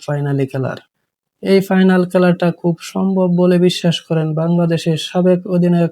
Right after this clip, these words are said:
মাশরাফি বিন মুর্তজা। দলকে ঠিক পথে রাখতে কিছু পরামর্শও দিয়েছেন তিনি। গ্রুপ পর্বের শেষ ম্যাচে আফগানিস্তানের বিপক্ষে চার বিশেষ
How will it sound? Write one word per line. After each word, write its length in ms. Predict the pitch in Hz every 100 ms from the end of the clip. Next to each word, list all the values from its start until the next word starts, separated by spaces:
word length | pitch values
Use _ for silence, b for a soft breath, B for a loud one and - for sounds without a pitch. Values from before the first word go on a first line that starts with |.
| 170
মাশরাফি 400 | 160 147 156 147
বিন 260 | 143 143
মুর্তজা। 480 | 139 139 - 131 117 - _ _ _ _ _ _ -
দলকে 400 | 147 156 151 156
ঠিক 240 | 170 160 -
পথে 260 | 156 156 151
রাখতে 380 | 151 - 156
কিছু 260 | 147 147 151
পরামর্শও 760 | - 180 180 175 170 - 170
দিয়েছেন 460 | 160 156 147 147 131
তিনি। 300 | 127 117 - _ _ _ _ _ _
গ্রুপ 180 | 196 208 208
পর্বের 300 | 208 202 196
শেষ 340 | - 190 185
ম্যাচে 300 | 190 185 185
আফগানিস্তানের 880 | 180 180 180 180 180 170 - 175 175
বিপক্ষে 500 | 170 170 170 - 175
চার 300 | 160 175 170
বিশেষ 600 | 165 175 - 170 170 -